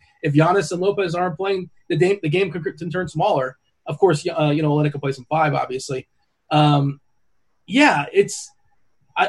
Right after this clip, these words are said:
I don't know. I mean, for my cash games, he'll probably be there, at least more so on D K on FanDuel. He's a center, and obviously his opportunity cost is center as well.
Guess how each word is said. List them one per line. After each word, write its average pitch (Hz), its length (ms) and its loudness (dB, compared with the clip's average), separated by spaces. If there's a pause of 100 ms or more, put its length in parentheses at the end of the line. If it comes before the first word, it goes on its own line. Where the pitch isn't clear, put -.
I 220 80 6
don't 294 120 6
know. 254 120 6
I 165 40 4
mean, 175 120 6
for 208 120 2
my 190 120 0
cash 208 300 0
games, 202 200 0
he'll 190 140 -2
probably 180 220 2
be 165 100 0
there, 175 200 0
at 170 80 -2
least 226 260 -4
more 214 140 0
so 202 200 -2
on 160 80 -2
D 165 160 -4
K 175 160 -6
on 156 120 -2
FanDuel. 165 440 0
He's 135 160 -4
a 123 40 -10
center, 170 440 -2
and 143 160 -4
obviously 147 300 -2
his 135 100 -2
opportunity 147 460 -2
cost 139 260 -4
is 135 100 -12
center 147 200 -4
as 135 120 -12
well. 151 340 -2